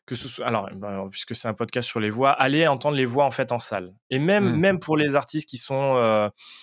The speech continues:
Speaker 1: qui sont, euh, euh, comment on dit, euh, qui sont sonorisés, euh,
Speaker 2: Hmm.
Speaker 1: qui ont son micro, allez écouter en salle. Parce que vraiment, l'expérience d'aller écouter quelqu'un s-, euh,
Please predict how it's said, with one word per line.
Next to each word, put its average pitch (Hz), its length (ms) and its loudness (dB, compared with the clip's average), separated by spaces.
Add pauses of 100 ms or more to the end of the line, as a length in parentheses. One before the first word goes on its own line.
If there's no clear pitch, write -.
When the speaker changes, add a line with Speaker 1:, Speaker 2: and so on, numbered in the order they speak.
(140)
Speaker 1:
qui - 140 -10
sont, 120 400 -2
euh, 101 400 0 (580)
euh, 101 160 -12 (120)
comment 110 220 -10
on 107 60 -8
dit, 107 260 -10
euh, 95 240 -6
qui - 140 -16
sont 107 240 -10
sonorisés, 123 640 0 (560)
euh, 104 260 0
Speaker 2:
Hmm. 101 60 -4
Speaker 1:
qui - 200 -6
ont 120 100 0
son 120 180 -2
micro, 117 400 -4
allez 135 340 2
écouter 143 420 -4
en 120 120 0
salle. 104 400 -2
Parce 120 160 -2
que 131 100 -4
vraiment, 147 540 2 (320)
l'expérience 151 600 0
d'aller 123 420 2
écouter 147 420 -4
quelqu'un 135 480 0
s-, - 400 -6
euh, 101 360 -2